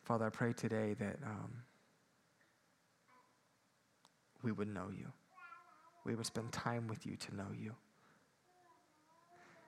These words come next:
to ensure that we have that ticket to heaven, Father, the ticket to be with you.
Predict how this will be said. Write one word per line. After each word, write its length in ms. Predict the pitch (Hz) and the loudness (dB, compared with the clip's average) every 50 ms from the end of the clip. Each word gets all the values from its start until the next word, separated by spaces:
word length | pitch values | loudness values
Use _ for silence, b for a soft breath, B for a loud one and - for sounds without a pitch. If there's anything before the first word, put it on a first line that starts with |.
| B B | B B
to 120 | - - 147 | 0 4 4
ensure 560 | 143 131 - - - - 147 139 139 139 135 | 4 6 4 4 4 6 8 8 8 8 6
that 140 | 123 117 120 | 4 2 2
we 140 | 123 123 117 | 2 2 2
have 360 | 101 127 120 117 113 107 113 | 2 4 4 4 2 2 2
that 240 | 113 110 - - - | 2 2 2 2 2
ticket 340 | - 131 117 - 117 - - | 2 2 2 2 0 0 0
to 60 | 113 | -2
heaven, 360 | 107 - 107 - - - - | 0 0 -2 -2 -4 -6 -8
Father, 400 | - - - 104 101 104 120 127 - - _ _ _ _ _ _ - - - - - - - | -8 -8 -6 -6 -4 -6 -6 -8 -10 -16 _ _ _ _ _ _ -20 -16 -12 -8 -8 -6 -4
the 80 | - - | -2 2
ticket 400 | - - 160 143 - 147 - - | 4 6 6 6 6 4 2 2
to 80 | 143 | 0
be 180 | 123 - 123 123 | 4 4 4 4
with 240 | 120 123 120 - - | 4 2 0 0 -2
you. 220 | 104 87 80 - | -2 -2 -2 -6